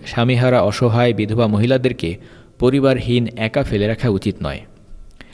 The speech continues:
আল্লাহ তাআলা যেসব কারণে একজন পুরুষের একাধিক স্ত্রী গ্রহণের বৈধতা দিয়েছেন, তার মধ্যে এটিও অন্যতম হিকমত। বহু বিবাহের কারণে অনেক বিধবা অসহায় নারীর রক্ষণাবেক্ষণ এবং ভরণ পোষণ করা সম্ভব হয়।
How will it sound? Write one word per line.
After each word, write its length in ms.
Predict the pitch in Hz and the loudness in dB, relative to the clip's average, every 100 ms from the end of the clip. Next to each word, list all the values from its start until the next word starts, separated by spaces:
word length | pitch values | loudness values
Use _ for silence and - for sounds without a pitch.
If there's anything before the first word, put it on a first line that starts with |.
| - - - | -20 -20 -4
আল্লাহ 200 | 110 143 | 2 4
তাআলা 260 | 156 151 135 | 4 4 4
যেসব 320 | 131 165 156 | 2 0 0
কারণে 460 | 135 113 98 76 - - | 2 2 0 -4 -12 -12
একজন 380 | - 101 98 117 | -4 -4 0 -2
পুরুষের 460 | - 117 131 135 120 | 0 2 2 2 0
একাধিক 480 | 95 - 123 147 - | -2 -2 -2 -2 -4
স্ত্রী 340 | - 123 131 | -4 0 2
গ্রহণের 360 | 117 107 113 101 | 2 2 2 2
বৈধতা 380 | 101 110 127 | 2 2 2
দিয়েছেন, 440 | 110 120 113 98 82 - - - | 2 2 0 -4 -4 -10 -20 -8
তার 140 | - 117 | -2 0
মধ্যে 280 | 123 113 110 | 0 0 0
এটিও 340 | 104 127 120 | 0 2 4
অন্যতম 380 | 101 101 101 98 | 4 0 0 0
হিকমত। 480 | 92 - 67 - - - _ _ _ - | -2 -4 -10 -10 -18 -20 _ _ _ -4
বহু 240 | 113 127 151 | 0 2 4
বিবাহের 400 | 113 123 147 135 | 2 2 2 2
কারণে 360 | 120 117 123 120 - - - | 2 2 0 -4 -10 -20 -10
অনেক 320 | - 117 120 101 | -2 0 2 0
বিধবা 340 | 113 110 113 | 0 2 2
অসহায় 440 | 92 - 113 110 | 0 -2 -2 0
নারীর 300 | 104 101 101 | 0 0 0
রক্ষণাবেক্ষণ 720 | 95 98 131 123 120 - 120 113 | 0 -2 0 0 0 0 -2 -2
এবং 280 | 85 90 | -2 -4
ভরণ 320 | 85 104 113 113 | -2 0 0 -2
পোষণ 280 | 110 117 | -6 -6
করা 220 | 107 110 104 | -2 -2 -2
সম্ভব 360 | 98 87 90 - | -2 -2 -2 -4
হয়। 220 | 82 | -8